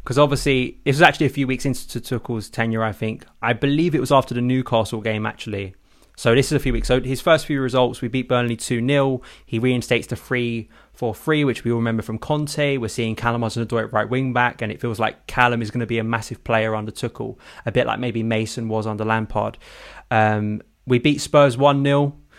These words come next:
Um, this is one of Tuchel's first big away performances, or one of his big away games, or big games for Chelsea fans that he gets right tactically. We win the game one nil, and that sets us on the right path, getting back into the top four. Beat Sheffield United two one. We progress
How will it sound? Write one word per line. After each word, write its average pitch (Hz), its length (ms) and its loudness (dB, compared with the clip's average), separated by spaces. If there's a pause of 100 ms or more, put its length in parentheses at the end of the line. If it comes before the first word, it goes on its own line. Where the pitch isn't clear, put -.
(260)
Um, 120 360 4
this 131 160 0
is 123 120 -4
one 131 180 2
of 120 140 -4
Tuchel's 135 360 -4
first 135 380 0
big 131 160 2
away 123 380 2
performances, 120 560 -4
or 113 40 -2
one 117 340 -2
of 113 60 0
his 117 120 0
big 120 260 -2
away 117 300 0
games, 113 440 -2
or 110 80 -2
big 117 260 -2
games 117 200 0
for 104 60 -10
Chelsea 117 320 -2
fans 113 340 -2
that - 60 -8
he 113 80 -8
gets - 340 -2
right 113 220 0
tactically. 113 680 -4 (520)
We 117 80 -2
win 120 180 0
the 120 60 -2
game 113 260 0
one 110 220 -2
nil, 110 220 0
and 107 80 -2
that 113 140 -4
sets - 260 -4
us 110 140 -6
on 113 80 -2
the 113 80 -4
right 113 240 0
path, 113 380 -2
getting 113 180 -6
back 110 180 -4
into 113 140 -6
the 110 60 -12
top - 260 -4
four. 117 300 2 (680)
Beat 139 160 0
Sheffield 131 300 -2
United 120 220 0
two 120 260 -2
one. 139 400 -2 (500)
We 113 120 -2
progress 117 640 0